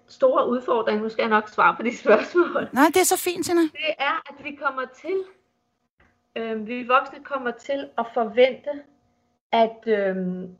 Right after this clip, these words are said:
Speaker 1: at de kan resonere og tænke og planlægge og reflektere på samme måde, som vi kan.
Speaker 2: Mm.
Speaker 1: Men det kan børn ikke,
Speaker 2: Mm.
Speaker 1: samtidig med, at de faktisk har mistet noget af det, som de kunne i forvejen.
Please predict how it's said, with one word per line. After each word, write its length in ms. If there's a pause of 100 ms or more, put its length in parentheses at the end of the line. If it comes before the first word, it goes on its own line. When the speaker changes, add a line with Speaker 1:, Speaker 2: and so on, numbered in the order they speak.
(120)
Speaker 1:
at 100 (100)
de 80
kan 400
resonere 760
og 120
tænke 480
og 160
planlægge 640
og 100
reflektere 640
på 120
samme 320
måde, 180
som 180
vi 100
kan. 280 (340)
Speaker 2:
Mm. 400 (480)
Speaker 1:
Men 140
det 160
kan 200
børn 280
ikke, 200 (460)
Speaker 2:
Mm. 60 (160)
Speaker 1:
samtidig 460
med, 100 (100)
at 120
de 100
faktisk 480
har 80
mistet 480
noget 220
af 60
det, 180
som 200
de 200
kunne 280
i 100
forvejen. 460